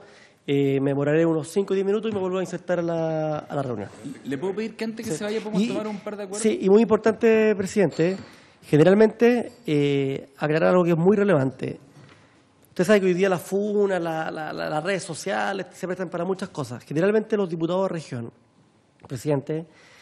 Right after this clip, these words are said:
Speaker 1: los días lunes los aprovechamos para hacer gestiones con los ministerios.
Speaker 2: Sí.
Speaker 1: Y generalmente uno trae, eh, alguna delegación de Chañaral, de Copiapó, de Vallenar, etcétera. Y, eh, por eso uno muchas veces, y lamentable, que los días lunes generalmente uno anda corriendo para allá y para acá.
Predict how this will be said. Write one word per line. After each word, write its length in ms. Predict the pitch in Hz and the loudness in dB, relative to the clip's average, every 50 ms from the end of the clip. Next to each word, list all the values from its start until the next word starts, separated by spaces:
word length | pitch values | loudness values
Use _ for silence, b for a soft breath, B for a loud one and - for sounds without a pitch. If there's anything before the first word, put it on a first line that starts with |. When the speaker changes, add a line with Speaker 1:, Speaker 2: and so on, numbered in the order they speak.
| b b b b b b b b b - | b b b b b b b b b 0
Speaker 1:
los 160 | 143 151 151 | 2 4 4
días 160 | 147 185 202 | 6 6 6
lunes 240 | 202 208 214 214 214 | 6 6 6 6 6
los 300 | 214 208 196 190 185 180 | 4 4 4 4 2 2
aprovechamos 480 | 175 170 170 165 160 - 202 208 196 - | 2 4 2 2 4 4 4 4 4 4
para 400 | - 196 180 180 175 170 170 - - | 4 4 6 6 6 4 2 -2 -4
hacer 260 | - - 147 - 190 170 | -6 -4 -4 -2 -2 -4
gestiones 380 | 185 180 - 202 202 208 196 | -4 0 2 4 4 4 2
con 140 | 202 196 196 | 2 0 0
los 100 | 202 190 | 0 2
ministerios. 480 | 190 190 180 160 - 208 190 135 120 110 - - _ _ b b b b b b b b b b b _ _ - | 0 0 -2 -2 0 0 0 0 -2 -8 -12 -20 _ _ b b b b b b b b b b b _ _ 0
Speaker 2:
Sí. 240 | 240 220 233 247 | 2 4 4 4
Speaker 1:
Y 60 | 254 - | 4 2
generalmente 520 | - 208 196 208 220 220 226 220 220 226 | 2 2 4 4 6 6 4 4 4 4
uno 200 | 226 220 220 202 | 4 6 6 6
trae, 800 | 202 202 214 214 220 220 214 214 208 208 - 180 170 165 170 175 | 4 4 4 4 4 4 4 4 2 2 0 0 0 0 0 0
eh, 40 | |
alguna 300 | 185 170 160 175 196 196 | 0 0 0 2 2 4
delegación 760 | 190 180 170 165 170 160 - - 196 196 202 202 202 202 196 | 4 2 2 0 -2 -2 -2 0 2 4 4 4 4 2 0
de 100 | 185 190 | 0 -2
Chañaral, 760 | 185 - 156 160 160 165 175 180 185 185 185 180 180 175 156 | -4 -4 -4 -4 -2 0 2 2 2 2 2 2 2 0 -2
de 80 | 139 151 | -4 -6
Copiapó, 580 | 143 147 135 143 131 139 165 175 175 175 175 170 | -6 -6 -6 -6 -4 -2 -2 -2 0 0 0 -2
de 80 | 156 | -2
Vallenar, 420 | 139 139 139 135 135 147 160 170 170 | -2 -2 -4 -4 -4 -2 -2 -2 -2
etcétera. 400 | 165 - - 151 131 131 127 - - - B B B B B B B B B B B B B _ - | -4 -6 -10 -10 -8 -8 -10 -10 -12 -14 B B B B B B B B B B B B B _ 0
Y, 420 | - 220 226 247 269 277 - - - - - | 6 8 8 8 8 6 2 -4 -12 -6 -2
eh, 200 | 185 165 160 156 | 2 2 2 4
por 180 | - - 165 185 | 4 6 8 8
eso 200 | 226 226 - 240 | 8 8 6 6
uno 140 | 233 226 214 | 8 8 8
muchas 320 | 214 208 220 - 240 202 175 | 6 4 2 0 0 2 4
veces, 320 | 220 240 240 233 202 190 | 4 4 4 4 2 2
y 80 | 165 151 | 2 2
lamentable, 880 | 156 170 180 170 170 165 156 147 - - 214 208 185 160 160 180 175 | 2 2 2 4 4 4 2 2 2 2 4 4 2 2 0 -2 -2
que 180 | - 175 165 160 | 0 0 2 4
los 180 | 147 147 143 | 4 4 4
días 160 | 139 180 196 180 | 4 4 4 4
lunes 360 | 175 180 196 214 220 196 - | 4 4 4 4 2 2 2
generalmente 560 | 196 196 196 196 196 202 208 202 208 - 202 | 2 2 2 4 4 4 2 2 4 4 4
uno 180 | 196 202 196 202 | 6 6 6 6
anda 160 | 196 196 196 | 6 6 4
corriendo 460 | 165 170 170 180 196 208 208 196 190 | 4 4 4 4 4 2 2 0 0
para 140 | 180 170 170 | 0 0 0
allá 300 | 165 175 180 185 190 196 190 | 0 -2 -2 0 0 0 0
y 40 | |
para 180 | 170 180 180 175 | 0 0 -2 -2
acá. 220 | 151 147 123 107 | -2 -4 -8 -10